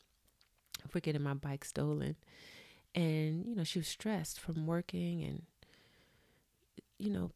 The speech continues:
putting her money into buying a bike and then it being stolen. So she just took out that, that, um, that <sighs> built-in,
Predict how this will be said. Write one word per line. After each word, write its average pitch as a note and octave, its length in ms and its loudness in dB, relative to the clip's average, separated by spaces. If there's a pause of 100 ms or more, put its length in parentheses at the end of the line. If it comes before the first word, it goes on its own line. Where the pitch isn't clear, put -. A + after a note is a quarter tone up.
(120)
putting F#3 200 6
her F3+ 80 6
money E3 300 4
into D#3+ 200 0
buying D#3+ 300 2
a D#3 40 -2
bike D#3+ 440 0
and - 220 -2 (160)
then E3 160 2
it E3 120 -2
being D#3+ 240 0
stolen. D#3+ 640 0
So E3+ 300 -4 (180)
she - 160 -12 (220)
just - 240 -6 (840)
took - 220 -2
out F3 240 2
that, D#3 240 0 (800)
that, D#3 560 0
um, - 440 -2 (800)
that D#3+ 800 -2 (1400)
<sighs> - 1600 -8
built-in, E3+ 920 0